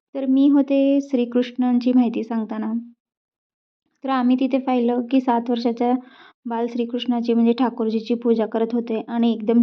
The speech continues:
छोट्या पण बालकृष्णाच्या ठाकूरजीची पूजा करत असत. आणि इतकं गर्दी होती, इतकी गर्दी होती. आणि खूप खूप सुंदर असं मंदिर आहे. एवढंच की आत मोबाईल अलाउड नाही, बाहेर काउंटर्स असतात,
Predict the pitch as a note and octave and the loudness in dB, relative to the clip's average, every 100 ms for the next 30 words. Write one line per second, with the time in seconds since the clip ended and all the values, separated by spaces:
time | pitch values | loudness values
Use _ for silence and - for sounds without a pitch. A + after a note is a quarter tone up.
0 | A#3 A#3 A#3 G#3+ A#3+ A#3 G#3+ G#3 A3+ A3+ | 2 -2 -4 -4 0 0 0 -4 -8 -10
1 | A3 A#3 B3+ C#4 _ _ _ _ _ _ | -10 -10 -12 -14 _ _ _ _ _ _
2 | _ A#3 A#3 A3+ A3 A3+ B3+ B3+ B3+ A3+ | _ -12 -8 -6 -6 -6 -6 -2 0 0
3 | A3 G3+ G#3 G#3+ G#3 - _ _ B3 A#3 | 0 -4 -6 -8 -12 -16 _ _ -14 -8
4 | A#3 A#3 - _ _ _ C#4+ A#3+ B3 A3+ | -8 -8 -18 _ _ _ -6 -2 -2 0
5 | A#3+ A#3 A#3 A#3 - B3+ A#3 A3+ A3 A#3 | 0 0 0 -4 -4 -4 0 0 2 2
6 | A#3 A#3 A3+ A3+ _ _ _ _ A#3+ A#3 | 2 0 -4 -8 _ _ _ _ -14 -14
7 | A#3 C4 B3 - C4 B3 B3 B3 A3+ A3+ | -8 -4 -6 -4 -6 -6 -6 -2 0 2
8 | A#3 A#3+ A#3 A3+ A3 A3 A#3 A3+ A3+ A3+ | 0 0 0 2 2 0 0 0 0 -2
9 | A#3+ - _ _ A#3 A#3 A3+ A#3 A#3 B3+ | -8 -16 _ _ -8 -4 -4 -6 -6 -6
10 | B3+ - _ _ _ A#3+ A#3 A#3 - A#3 | -6 -10 _ _ _ -10 -8 -8 -6 -2
11 | A3+ G#3+ A#3 A#3 A3+ A3 A3 A3 A#3 A#3+ | -2 0 -2 -2 -2 -2 0 2 4 4
12 | A3 A#3 - _ A3+ A3+ A#3 A#3 A#3+ A3+ | 4 0 -12 _ -12 -6 -6 -4 -2 -2
13 | G#3+ A3+ B3 A#3+ A#3 - A3 | -4 -4 -4 -4 -6 -4 -8